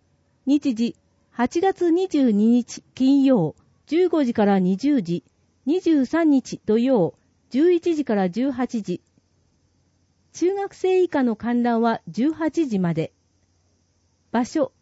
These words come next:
青少年センター、亀戸七の四十一の十六。対象定員、どなたでも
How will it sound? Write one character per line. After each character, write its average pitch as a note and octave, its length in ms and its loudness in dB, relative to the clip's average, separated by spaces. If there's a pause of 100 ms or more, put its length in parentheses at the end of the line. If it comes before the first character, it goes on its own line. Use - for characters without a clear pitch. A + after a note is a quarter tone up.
青 E4+ 240 0
少 F#4 220 -2
年 F#4 240 -2
セ E4 160 0
ン C4 80 0
タ E3 340 -4 (640)
ー、 - 0 -
亀 D#4 380 -2
戸 A#3 240 0 (100)
七 E4+ 320 -2
の G3 180 0
四 C#4+ 280 -2
十 G#3 240 -4
一 F3+ 200 -6
の G#3+ 160 -2
十 G3+ 280 -4
六。 - 380 -6 (1080)
対 E4 220 -2
象 E4+ 240 -4
定 C#4 240 -2
員、 C4 340 0 (440)
ど A#3+ 140 -2
な F#4 140 -4
た C#4+ 140 -2
で B3 100 2
も A3 240 0